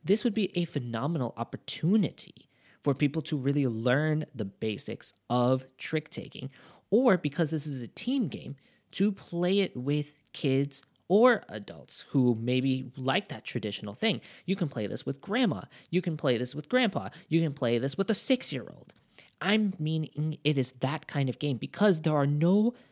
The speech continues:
mechanisms, there are no eccentricities that make this overly complex or hard to understand. This game can be taught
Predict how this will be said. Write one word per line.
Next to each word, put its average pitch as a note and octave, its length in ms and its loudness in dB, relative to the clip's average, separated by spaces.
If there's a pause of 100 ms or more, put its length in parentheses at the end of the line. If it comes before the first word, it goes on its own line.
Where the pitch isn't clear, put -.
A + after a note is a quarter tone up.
(140)
mechanisms, C#3 920 -2 (300)
there D3+ 140 4
are C#3+ 100 6
no E3+ 220 4
eccentricities D#3+ 1400 -2 (240)
that D3 200 6
make F#3 220 2
this F#3+ 240 2
overly D#3+ 380 4
complex - 720 -6
or F3 120 4
hard C3+ 300 4
to A2+ 100 -2
understand. B2 680 -2
This F3+ 240 0
game A#2+ 220 -2
can B2 160 -4
be A#2 120 -4
taught - 380 -10